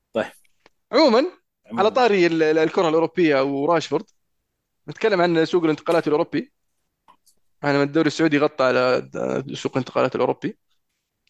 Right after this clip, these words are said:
Speaker 2: من وين ودكم نبدأ؟ أنا ودي نبدأ في تشيلسي، مغذي ل-، ل-، لأندية العالم.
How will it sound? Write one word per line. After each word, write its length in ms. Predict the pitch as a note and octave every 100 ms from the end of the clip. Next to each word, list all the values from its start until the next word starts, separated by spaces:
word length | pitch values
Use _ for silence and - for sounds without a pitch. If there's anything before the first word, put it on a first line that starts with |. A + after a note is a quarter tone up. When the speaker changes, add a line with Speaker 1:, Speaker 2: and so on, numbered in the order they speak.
| _ _ -
Speaker 2:
من 140 | F3
وين 120 | G#3+
ودكم 340 | G3 D#3+ D3+ D#3+
نبدأ؟ 240 | C#3+ C3
أنا 80 | D#3
ودي 240 | G#3 G3+
نبدأ 200 | A3 E3+
في 80 | D#3
تشيلسي، 320 | F#3+ F3+ -
مغذي 380 | C3+ D3 D3+ C#3+
ل-، 340 | C3 C3 C3
ل-، 100 | C3
لأندية 300 | C3 D3+ C#3+ C#3+
العالم. 420 | C3 D3+ B2+ A#2